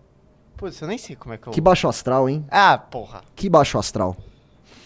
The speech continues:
Speaker 2: Mandem mensagens aí, pessoal, pro Klaus, tá desejando melhoras, assim, eu tenho certeza que,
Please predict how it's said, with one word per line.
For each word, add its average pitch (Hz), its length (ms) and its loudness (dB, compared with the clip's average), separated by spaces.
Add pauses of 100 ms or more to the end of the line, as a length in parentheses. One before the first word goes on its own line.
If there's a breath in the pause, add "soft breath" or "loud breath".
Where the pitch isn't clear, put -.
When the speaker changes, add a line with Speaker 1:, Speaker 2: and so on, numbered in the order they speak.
(1500 soft breath)
Speaker 2:
Mandem 208 260 8
mensagens 208 580 6
aí, 160 140 6
pessoal, 147 260 2
pro 127 100 0
Klaus, 135 280 4
tá 143 100 4
desejando 139 380 4
melhoras, 135 680 4
assim, 127 200 -2
eu 139 40 -4
tenho 147 100 -4
certeza 165 440 0
que, 131 440 4